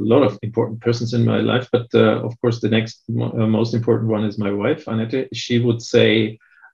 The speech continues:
that I am a, a loyal person, uh, and, and I will, a supportive person. Um, what I, what I appreciate in our relationship is that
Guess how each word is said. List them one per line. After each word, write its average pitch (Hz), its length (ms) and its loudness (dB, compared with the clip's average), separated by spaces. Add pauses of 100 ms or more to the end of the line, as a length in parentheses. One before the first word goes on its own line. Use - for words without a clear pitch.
(120)
that 110 140 0
I 107 220 2
am 101 180 -2
a, 104 580 -4
a 107 60 -2
loyal 113 380 4
person, 135 800 -4
uh, 98 560 -4 (100)
and, 101 200 -6
and 104 280 -4
I 98 140 -2
will, 98 260 -4 (1200)
a - 280 -6
supportive 117 580 2
person. 139 500 -2 (420)
Um, 104 640 0 (360)
what 113 220 4
I, 104 260 4
what 104 260 -4
I 101 400 -2 (500)
appreciate 120 640 2
in 107 120 0
our 104 180 0
relationship 107 580 -2
is 98 140 -8
that 101 280 -2